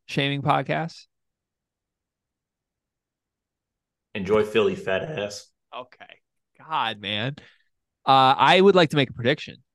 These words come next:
Speaker 2: Don't blame me. I'm pissed off this episode. I'm sorry.
Speaker 1: <laughs> Is it Xavier Johnson's fault?
Speaker 2: No, it's everyone's fault.
Speaker 1: I'd like to make a prediction.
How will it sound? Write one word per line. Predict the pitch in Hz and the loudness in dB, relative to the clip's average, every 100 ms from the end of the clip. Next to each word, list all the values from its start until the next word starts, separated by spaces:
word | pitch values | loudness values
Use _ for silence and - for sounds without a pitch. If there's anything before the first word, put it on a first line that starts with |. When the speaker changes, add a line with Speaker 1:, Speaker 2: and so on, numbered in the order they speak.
| - | 0
Speaker 2:
Don't | 185 208 | 0 2
blame | 127 104 | 0 0
me. | 101 101 92 | -2 -2 -2
I'm | 202 - | -4 -4
pissed | - - - | -6 -4 -4
off | 92 85 | -6 -6
this | 95 95 | -8 -8
episode. | 90 95 95 98 | -8 -8 -4 -4
I'm | 135 | -6
sorry. | - - 85 - - - _ | -10 -14 -14 -14 -14 -14 _
Speaker 1:
<laughs> | _ - _ - | _ -20 _ -14
Is | 123 | -8
it | 139 131 | -8 -2
Xavier | 123 120 | -2 0
Johnson's | 117 113 131 135 | 0 -2 -2 -4
fault? | 151 156 180 - - _ _ | 0 0 -2 -10 -20 _ _
Speaker 2:
No, | 104 117 151 110 | -6 -2 2 4
it's | 92 - | 2 -2
everyone's | 123 143 107 92 | -2 0 -2 -4
fault. | - 95 87 82 - _ _ _ _ _ _ _ _ _ _ _ _ _ _ _ _ _ - | -4 -4 -4 -8 -14 _ _ _ _ _ _ _ _ _ _ _ _ _ _ _ _ _ -2
Speaker 1:
I'd | 156 | 2
like | 208 208 | 2 2
to | |
make | 220 208 | -2 -4
a | |
prediction. | 185 202 202 - 170 180 | -2 -2 -2 -6 -10 -10